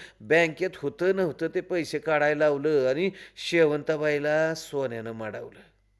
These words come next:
महिन्याला चार साड्या येऊ लागल्या. खाण्यात आठवड्याला पाच वेळा मटण असे. पैसे शेवंताबाईंचं आणि खर्चाला पुढं पंढरीनाथ आणि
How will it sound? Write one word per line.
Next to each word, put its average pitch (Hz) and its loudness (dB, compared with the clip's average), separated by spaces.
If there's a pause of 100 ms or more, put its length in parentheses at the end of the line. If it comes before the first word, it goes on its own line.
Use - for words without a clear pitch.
(720)
महिन्याला 123 -2
चार 123 -2
साड्या 123 -2
येऊ 123 -4
लागल्या. 123 -4 (960)
खाण्यात 147 0
आठवड्याला 143 2
पाच 156 -2
वेळा 156 0
मटण 147 -2
असे. - -10 (720)
पैसे 196 4
शेवंताबाईंचं 196 2 (580)
आणि 143 -4
खर्चाला 170 2
पुढं 190 4 (280)
पंढरीनाथ 135 -2 (520)
आणि 175 0